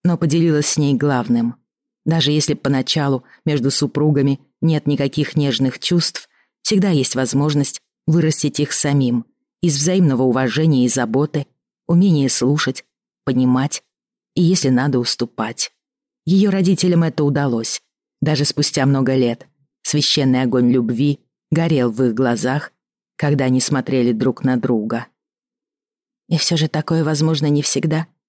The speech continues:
и не с каждым. Смогла бы Салан полюбить царевича из Лодоса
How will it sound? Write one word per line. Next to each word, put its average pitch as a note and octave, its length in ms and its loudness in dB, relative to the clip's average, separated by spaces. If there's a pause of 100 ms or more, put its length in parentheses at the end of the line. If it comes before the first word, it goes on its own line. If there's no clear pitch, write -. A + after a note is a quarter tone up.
(120)
и F3+ 80 0
не D3 140 2
с - 100 -4
каждым. D3+ 480 -4 (400)
Смогла F#3 360 0
бы F3+ 80 0
Салан D3 380 0
полюбить D3+ 420 0
царевича D#3 520 0
из D3+ 140 0
Лодоса D#3 520 -2